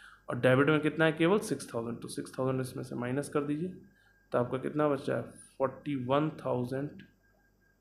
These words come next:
टू हंड्रेड एटी फ़ाइव, ठीक है। और टोटल दोनों साइड जो ज़्यादा है वही लिखेंगे, जैसे ए में टोटल क्या था? एटी टू थाउजेंड सेवन हंड्रेड फ़िफ़्टीन, ठीक है,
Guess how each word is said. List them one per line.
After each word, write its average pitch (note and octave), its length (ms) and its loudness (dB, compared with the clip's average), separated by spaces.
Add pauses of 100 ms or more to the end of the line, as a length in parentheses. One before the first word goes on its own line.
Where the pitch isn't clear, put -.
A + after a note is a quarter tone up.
(120)
टू D#3 200 0
हंड्रेड B2+ 400 0
एटी B2+ 600 -6 (460)
फ़ाइव, - 220 -4 (920)
ठीक D3+ 140 0
है। G#3 240 -4 (220)
और - 140 -8
टोटल D3+ 360 4
दोनों C#3+ 260 4
साइड C3 260 2
जो B2 100 0
ज़्यादा C3 340 4
है E3 60 4
वही C#3 180 2
लिखेंगे, C#3+ 360 -2
जैसे C#3 260 -2 (120)
ए C3 120 2
में C3+ 140 0
टोटल C#3 260 -4
क्या C#3+ 160 -2
था? D#3 100 -2 (120)
एटी B2+ 200 -4
टू C#3 180 -6
थाउजेंड C#3 360 0 (600)
सेवन C3 400 4
हंड्रेड C#3+ 260 4
फ़िफ़्टीन, D#3 420 0 (480)
ठीक C#3+ 140 0
है, A#3+ 260 0